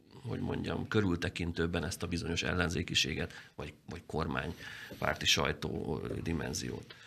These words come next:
Érezni lehet az öt kapcsán, hogy ez a témák miatt van, vagy amiatt van, mert ti is, ö, valami fajta módon viszonyultok a negyedik kétharmadhoz is, és én egyáltalán nem érzem, hogy bármiféle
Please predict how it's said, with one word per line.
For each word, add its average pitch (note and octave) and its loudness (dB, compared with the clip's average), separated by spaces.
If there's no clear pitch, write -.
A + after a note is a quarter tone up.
Érezni A#2+ 12
lehet G#2 8
az F2 2
öt B2 8
kapcsán, F2+ 6
hogy A2+ 6
ez F#2+ 8
a E2 2
témák C3+ 10
miatt F2 4
van, E2+ 0
vagy F#2+ 2
amiatt A#2+ 8
van, F#2+ 4
mert F#2 6
ti B2+ 8
is, - 8
ö, F2+ 6
valami G2+ 6
fajta F2+ 2
módon F2+ 2
viszonyultok G2 8
a G2 4
negyedik G2+ 8
kétharmadhoz F#2 4
is, - 4
és F#2+ 6
én G#2+ 8
egyáltalán F#2+ 8
nem F2 6
érzem, F2+ 4
hogy F2+ 4
bármiféle F2 4